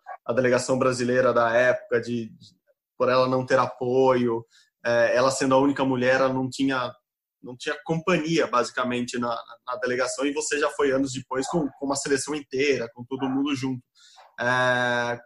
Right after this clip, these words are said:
quando ela te conta as histórias, ou quando você lembra das histórias dela, qual que você prefere? Seja boa ou seja ruim, qual é a sua história favorita de, de Tóquio mil novecentos e sessenta e quatro?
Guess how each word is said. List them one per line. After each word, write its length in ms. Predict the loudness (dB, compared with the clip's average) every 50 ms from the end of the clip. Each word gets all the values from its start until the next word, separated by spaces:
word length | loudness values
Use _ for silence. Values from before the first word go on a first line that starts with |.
| _
quando 260 | -2 -2 0 2 4 4
ela 220 | 4 6 4 2
te 100 | 0 -2
conta 300 | -4 -2 -2 -2 0 -2
as 80 | -4 -4
histórias, 500 | -6 -4 2 4 4 4 4 4 2 2
ou 260 | 2 0 0 -2 -8 _ _ _ -8
quando 120 | -6 -4
você 260 | -2 -2 -2 0 -2
lembra 340 | 0 2 2 2 2 2 2
das 220 | 2 2 0 0 -2
histórias 380 | -4 0 0 2 2 2 2
dela, 180 | 2 2 2 2
qual 260 | 2 4 4 4 4
que 100 | 2 -4
você 360 | -4 -4 -4 -2 0 0 0 0 -2 -8 -2
prefere? 640 | 0 0 0 0 0 0 2 2 2 0 -2 -4
Seja 320 | -4 -2 -2 2 4 4 2
boa 360 | 4 4 4 6 8 8 6
ou 60 | 6
seja 280 | 4 0 -2 0 0 0
ruim, 280 | 0 0 -2 -4 -4
qual 220 | -2 2 4 4 4
é 60 | 4
a 40 | 2
sua 160 | 2 0 0
história 320 | 0 0 -2 0 2 2 2
favorita 680 | 4 2 2 4 6 4 4 4 4 2 0 -2 -4 -4
de, 240 | -4 -4 -6 -8 -8 _ _ _ -20 -20 _ _
de 200 | -4 -4 -4 0
Tóquio 360 | 2 2 4 4 2 2 0 0
mil 160 | 0 2 2
novecentos 380 | 2 0 0 -2 -6 -6 -4
e 80 | -4 -6
sessenta 300 | -6 -6 -8 -8 -8 -10
e 40 | -8
quatro? 320 | -4 -4 -4 -4 -4 -8